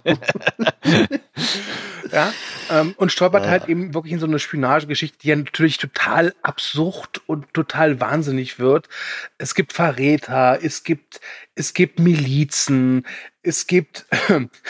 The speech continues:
Speaker 1: Äh,
Speaker 2: es
Speaker 1: Resistance gibt's
Speaker 2: es gibt
Speaker 1: auch,
Speaker 2: die
Speaker 1: ja.
Speaker 2: Resistance, es gibt eine sehr schöne Ballettaufführung.
Speaker 1: <laughs> Ja.
Speaker 2: Es gibt die, äh, die Damenmannschaft im Gewichtheben der D D R.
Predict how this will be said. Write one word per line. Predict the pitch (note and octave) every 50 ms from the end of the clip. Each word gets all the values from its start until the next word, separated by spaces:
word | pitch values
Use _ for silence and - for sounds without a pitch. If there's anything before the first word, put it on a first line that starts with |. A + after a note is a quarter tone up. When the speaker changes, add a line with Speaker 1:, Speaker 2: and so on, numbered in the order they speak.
| - C#3 - _ - - - _ _ - _ _ _ _ _ _ _ _
Speaker 1:
Äh, | - G#3 A3+ A#3 - - G#2
Speaker 2:
es | A2 G#2+ C3
Speaker 1:
Resistance | C3+ B2 - A2 - - - D3+ C#3 A2 - -
gibt's | - G2+ - -
Speaker 2:
es | D3
gibt | - -
Speaker 1:
auch, | -
Speaker 2:
die | - D#3+
Speaker 1:
ja. | D3+
Speaker 2:
Resistance, | D#3+ D3+ D#3 - - D3+ C#3+ C#3+ C#3+ D3 - -
es | D3 -
gibt | - G#3 - -
eine | - D#3+ E3 D#3+ D#3+
sehr | D3+ - F#3+ G3 G3+
schöne | G3 - - - G3+ F3 D#3+
Ballettaufführung. | C#3 C3+ C#3+ F3+ G#3+ - G3+ F3+ E3 - - - F3 D#3+ - - D#3 D3 D3+ D3 D3 D3 - _ - -
Speaker 1:
<laughs> | - - -
Ja. | - - - - - G4+ G#4+ - - - - F#4 D#4 - - - - D4+ C#4 B3+ - - -
Speaker 2:
Es | - B3 A#3+
gibt | - A3 G#3 A#3+ A3+
die, | F3 E3 E3+ F3+
äh, | E3+ D3+ C#3+
die | C3+ C#3+ D3
Damenmannschaft | C3 - C#3+ D3+ F3+ G#3 G3+ F#3+ F3 E3 F#3 F3+ - F3 - -
im | D#3+ D3
Gewichtheben | C#3 C3+ B2+ G#3+ - - - F#3+ F3+ E3+
der | D#3 D3
D | C#3 C#3+ C#3 C3+
D | C3+
R. | C#3 E3 G3+ G#3+ G#3+ G3+ -